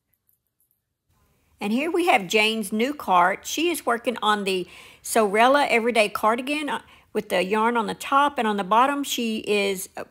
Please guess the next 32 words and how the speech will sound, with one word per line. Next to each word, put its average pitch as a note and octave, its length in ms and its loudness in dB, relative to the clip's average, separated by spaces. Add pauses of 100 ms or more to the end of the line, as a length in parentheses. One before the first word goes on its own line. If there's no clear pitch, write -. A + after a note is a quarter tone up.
working A3 360 -2
on G3+ 160 2
the F#3+ 200 -2
crochet C4+ 440 -2
along A3 300 2
for A#3+ 100 -6
the A#3+ 100 -4
towel G#4 280 -2
toppers. - 580 -4 (1700)
Now G#3 180 2
Debbie C4 360 2
looks B3 220 2
like G#3+ 160 2
she's C4 280 -8
got A3 200 4
a F3 80 0
lot G#3+ 380 4
going A#3 320 2
on G#3+ 220 2
there F3+ 200 0
with F3 140 -4
all A3+ 380 4
the A#3 100 -2
project G#3+ 480 0
bags F#3 360 -2
that - 100 -10
she G3+ 200 -6
has F#3+ 240 -4
in E3+ 100 -10
her G3 180 -4
Whip E3 260 -6
Caddy. D#3+ 380 -4